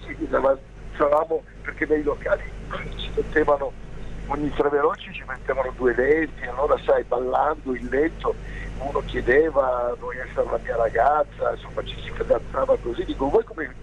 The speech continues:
fidanzavate?" E qualcuno, una volta, qualcuno alle volte mi risponde su WhatsApp e io dico: "No, dai, non ci si può fidanzare su WhatsApp."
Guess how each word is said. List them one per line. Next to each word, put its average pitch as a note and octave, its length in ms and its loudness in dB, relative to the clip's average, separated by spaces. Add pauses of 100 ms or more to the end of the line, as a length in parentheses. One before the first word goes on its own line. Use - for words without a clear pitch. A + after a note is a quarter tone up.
(120)
fidanzavate?" - 640 2 (440)
E - 80 2
qualcuno, - 540 -4
una A3 120 -4
volta, A3+ 440 0 (180)
qualcuno A#3 480 -2 (240)
alle G3 200 0
volte A3 340 -6
mi F#3+ 80 -10
risponde F3 540 0
su D#3+ 80 -6
WhatsApp E3 600 0 (140)
e - 40 0
io F#3+ 180 2
dico: - 320 2
"No, B2+ 380 2
dai, B2 240 -2
non A#2 100 -14 (120)
ci - 60 -16
si - 140 -14
può F3 120 2
fidanzare C#3 640 2
su - 140 -16
WhatsApp." B2+ 480 0